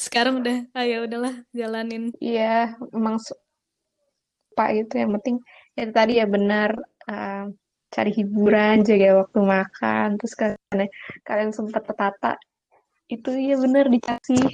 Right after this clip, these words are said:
Speaker 2: itu terlalu mau. Nah, kalau misalnya capek, capek kulon nih, kan kita capek buat kulon. Nanti mendingan kita ini
Speaker 1: Iya.
Speaker 2: ya,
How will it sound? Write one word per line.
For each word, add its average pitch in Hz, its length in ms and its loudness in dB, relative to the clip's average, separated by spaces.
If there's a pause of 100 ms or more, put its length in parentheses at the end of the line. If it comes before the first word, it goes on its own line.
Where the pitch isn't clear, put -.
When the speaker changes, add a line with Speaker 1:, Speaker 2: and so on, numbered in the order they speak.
(280)
Speaker 2:
itu 247 220 -2
terlalu 233 400 4
mau. 240 220 6 (120)
Nah, 226 300 0
kalau 220 240 2
misalnya 220 340 2
capek, 214 480 4
capek 208 320 -2
kulon 214 380 -4
nih, 226 100 -6
kan 240 140 -6
kita 247 240 -6
capek - 240 -8 (160)
buat 196 160 -6
kulon. 185 380 2 (500)
Nanti 202 160 -8
mendingan 233 320 -2
kita 262 260 0
ini 202 300 0
Speaker 1:
Iya. 185 260 -10
Speaker 2:
ya, 226 240 0